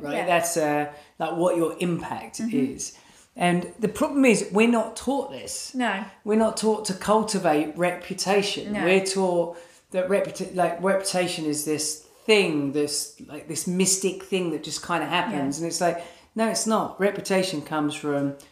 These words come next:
Speaker 1: deliberately doing great work, but also creating a network that understand who you are and what you're about,
Speaker 2: Yeah.
Speaker 1: cultivating those relationships so that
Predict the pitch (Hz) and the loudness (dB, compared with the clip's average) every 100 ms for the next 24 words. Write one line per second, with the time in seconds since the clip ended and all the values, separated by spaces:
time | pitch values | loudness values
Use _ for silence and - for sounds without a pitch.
0 | _ _ - 180 196 220 202 190 170 160 | _ _ -6 4 4 4 0 2 4 2
1 | 151 165 156 165 165 135 - - - _ | 4 2 2 4 4 4 -4 -14 -20 _
2 | _ - 156 170 175 - 165 151 151 151 | _ -8 -6 -4 -4 -2 0 2 2 0
3 | - - _ _ _ _ - - 190 190 | -8 -16 _ _ _ _ -20 0 4 4
4 | 196 - 156 135 151 151 147 139 135 127 | 4 0 -2 -2 -2 0 -2 -6 -8 -10
5 | - 147 143 160 156 - 175 165 147 - | -12 -8 -4 -2 -2 0 2 2 2 0
6 | 196 185 165 151 139 131 147 156 - 135 | 2 4 4 4 2 0 -2 -4 -6 -8
7 | 127 202 170 170 - 175 170 151 147 147 | -6 -4 -4 -4 -2 -2 0 0 0 0
8 | 139 135 143 160 165 156 135 104 - - | -2 -2 0 0 0 -2 -6 -8 -10 -16
9 | - - - _ - 170 160 156 151 147 | -20 -20 -20 _ -4 0 2 4 2 2
10 | 147 - | -2 -12